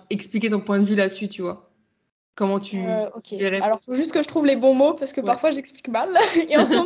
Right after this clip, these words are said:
Speaker 2: je dors mal, donc. <laughs>
Speaker 1: Vas-y.
Speaker 2: Euh,
Speaker 1: Pas de
Speaker 2: alors,
Speaker 1: souci.
Speaker 2: moi, euh, personnellement, euh, en plus, j'en parlais avec, euh, un ami de la salle, euh, tout à l'heure. Euh, alors, moi, personnellement, euh,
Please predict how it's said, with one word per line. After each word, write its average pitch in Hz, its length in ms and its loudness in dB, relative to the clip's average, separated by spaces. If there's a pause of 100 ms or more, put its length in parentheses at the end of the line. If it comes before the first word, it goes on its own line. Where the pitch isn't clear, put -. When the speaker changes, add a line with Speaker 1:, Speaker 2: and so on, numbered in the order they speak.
(140)
Speaker 2:
je - 60 -10
dors 370 220 0
mal, 247 360 0
donc. 339 280 0 (560)
<laughs> - 600 -2
Speaker 1:
Vas-y. - 320 -4 (680)
Speaker 2:
Euh, 240 220 0
Speaker 1:
Pas 233 60 2
de - 100 -4
Speaker 2:
alors, 247 200 -2
Speaker 1:
souci. 247 100 -10
Speaker 2:
moi, 269 520 -8 (140)
euh, 220 200 -8
personnellement, 247 840 -10 (640)
euh, 220 160 -4
en 226 80 -10
plus, - 160 -8
j'en 233 120 2
parlais 226 280 0
avec, 226 320 -4
euh, 202 300 -6
un 208 160 -8
ami 247 180 -4
de 262 60 -2
la 208 100 -6
salle, 247 300 -8
euh, 214 100 -6
tout - 180 -16
à 208 80 -6
l'heure. 240 300 -6 (640)
Euh, 226 800 2 (1040)
alors, 233 260 4
moi, 262 220 2
personnellement, 285 800 -4 (260)
euh, 233 300 2